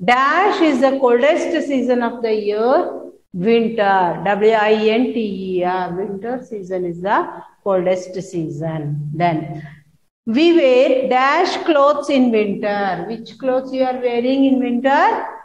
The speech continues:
That is woolen, W O O L L E N, woolen clothes you are wearing in winter. This is the first main. Write down in the textbook and take out your homework book.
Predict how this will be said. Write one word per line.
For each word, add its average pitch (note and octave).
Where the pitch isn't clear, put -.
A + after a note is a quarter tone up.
That F#3+
is D#4
woolen, G#3+
W G3+
O G#3
O A3
L G3+
L E4+
E G3
N, E4+
woolen F3
clothes G#3
you G3
are F3
wearing D#3+
in D4+
winter. E3
This E3+
is F3
the F3
first F3
main. C#4+
Write G3+
down G3+
in G3
the G3
textbook G#3
and D#3
take D#3
out F#3
your G3+
homework G3
book. B3+